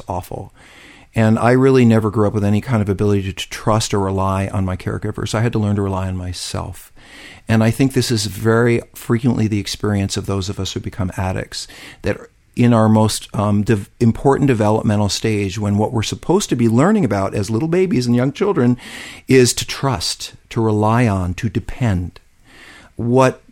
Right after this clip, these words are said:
people who grow up in extremely troubled backgrounds learn about is to protect themselves, to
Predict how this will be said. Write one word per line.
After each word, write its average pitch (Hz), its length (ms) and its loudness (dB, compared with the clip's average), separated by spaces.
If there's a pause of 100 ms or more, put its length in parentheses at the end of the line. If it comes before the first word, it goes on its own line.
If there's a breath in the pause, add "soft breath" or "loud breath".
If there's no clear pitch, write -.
people - 240 2
who 143 60 4
grow 123 220 4
up 120 80 0
in 117 80 2
extremely 117 460 4
troubled 107 320 0
backgrounds 113 560 0
learn 107 160 4
about 104 280 0
is 104 200 -2
to 113 180 -2
protect - 380 -6
themselves, 98 480 -4
to 110 240 0